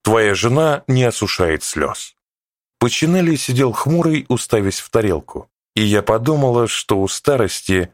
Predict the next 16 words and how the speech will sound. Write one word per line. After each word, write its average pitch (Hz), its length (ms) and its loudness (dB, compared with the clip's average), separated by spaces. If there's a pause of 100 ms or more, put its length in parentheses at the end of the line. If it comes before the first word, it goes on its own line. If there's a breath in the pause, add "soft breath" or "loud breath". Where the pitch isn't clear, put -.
(160)
есть 139 520 -2
одно 117 580 0
омерзительное 92 840 0
свойство. - 600 -4 (560)
Что - 260 -2
бы 160 140 0
ты 147 100 -4
ни 135 160 0
сделал 113 440 2
громко 123 680 0
или, 113 200 0
скажем, 98 440 0
резко, 113 540 -2 (240)
ты 160 400 0 (140)
выглядишь 98 680 0
дураком. 87 640 -2